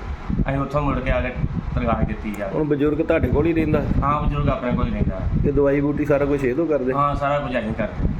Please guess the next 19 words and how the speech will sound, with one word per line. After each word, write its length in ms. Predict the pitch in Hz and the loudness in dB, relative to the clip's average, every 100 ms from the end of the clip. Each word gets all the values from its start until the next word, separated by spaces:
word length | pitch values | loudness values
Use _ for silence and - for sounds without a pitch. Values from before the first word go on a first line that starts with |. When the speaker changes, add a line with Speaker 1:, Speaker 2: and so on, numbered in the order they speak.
| - - - | 0 0 -2
Speaker 2:
ਅੱਛਾ, 200 | 127 131 | -4 -4
ਤੇ 200 | - 139 139 | -2 -2 0
ਇਹਨਾਂ 220 | 151 165 | 0 2
ਨੂੰ 100 | 160 | 2
ਜਦੋਂ 200 | 151 160 | 2 2
ਲਿਆਂਦਾ 400 | 156 151 117 139 | 2 2 2 2
ਤੇ 80 | 156 | 2
ਹੁਣ 260 | 151 147 | 2 2
ਉਹ 240 | 120 147 135 | 2 2 2
ਬਾਅਦ 280 | 120 147 - | 2 2 2
ਚ 40 | |
ਤਾਲੇ 280 | - 185 170 | 2 2 2
ਤੋੜੇ 260 | 160 151 | 2 2
ਉਹਨੇ? 160 | 147 147 139 | 2 2 0
Speaker 1:
ਹਾਂ, 180 | 131 120 | 0 0
ਬਾਅਦ 200 | 127 127 | 0 0
ਚ 80 | |
ਤਾਲੇ 220 | - 156 - | -2 0 -2
ਤੋੜੇ। 200 | - | 0